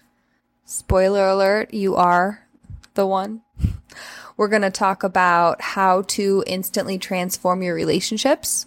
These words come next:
so that you can stop feeling hurt and angry, disappointed, resentful, or exhausted by other people in your life. One of the days, I'm going to give you my tool to get everything organized once and for all. That's a big one. A lot of you are asking me about organization,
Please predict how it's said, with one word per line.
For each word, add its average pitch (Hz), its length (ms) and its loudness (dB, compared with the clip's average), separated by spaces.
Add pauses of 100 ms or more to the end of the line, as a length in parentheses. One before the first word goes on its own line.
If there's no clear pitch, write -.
so - 220 0
that 190 120 2
you 190 80 -2
can 185 160 -2
stop - 280 0
feeling 175 320 -4
hurt 220 420 0
and 175 180 -6
angry, 208 680 0 (400)
disappointed, 202 640 0
resentful, 190 840 2
or 165 140 4
exhausted 190 720 0
by 185 120 2
other 185 220 0
people 208 580 0
in 208 140 -4
your 196 140 -2
life. 190 460 0 (1120)
One 226 220 0
of 226 160 0
the 240 100 4
days, 202 440 2
I'm 208 180 2
going 196 420 0
to 208 200 -4
give 185 240 0
you 202 120 0
my 196 200 0
tool 202 380 -2
to 208 120 -2
get 190 240 -2
everything 190 560 -2
organized 220 880 2
once 208 320 -2
and 208 160 -4
for - 180 -2
all. 196 320 4
That's 208 220 -4
a 196 60 0
big 190 240 -4
one. 208 240 2
A 214 80 -2
lot 196 160 0
of 190 100 -6
you 208 120 2
are 202 40 4
asking 190 400 -2
me 202 80 -2
about 196 300 2
organization, 196 1000 0